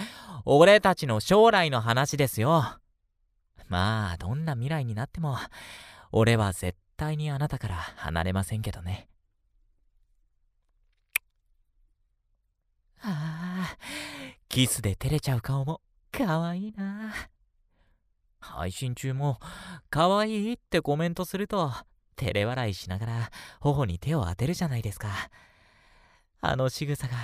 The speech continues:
大好きだったんですよね。他にもさりげなくやってる仕草が最高に可愛くて。俺、その映像を見ながら何度もオナニーしました。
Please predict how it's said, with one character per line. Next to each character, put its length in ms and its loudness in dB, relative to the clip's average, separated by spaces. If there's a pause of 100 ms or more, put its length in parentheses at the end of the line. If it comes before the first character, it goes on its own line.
(320)
大 320 2
好 80 -8
き 80 -18
だ 80 0
っ 60 -4
た 140 -4
ん 60 -4
で 80 -2
す 140 -6
よ 80 -2
ね。 540 -6 (1000)
他 320 2
に 80 0
も 140 -2
さ 180 -10
り 120 -2
げ 100 -2
な 100 -4
く 80 -8
や 120 -4
っ 20 -18
て 160 -10
る 100 -4
仕 160 -8
草 200 -8
が 260 -4
最 420 -6
高 200 -8
に 120 -14
可 180 -2
愛 140 -2
く 60 -12
て。 420 -4 (1200)
俺、 480 -4 (1080)
そ 260 0
の 180 4
映 200 2
像 180 0
を 80 0
見 100 -2
な 120 -2
が 100 -4
ら 260 -8 (680)
何 340 2
度 160 2
も 280 -4
オ 60 2
ナ 140 0
ニ 220 -4
ー 40 -8
し 220 -10
ま 120 -4
し 100 -10
た。 260 -14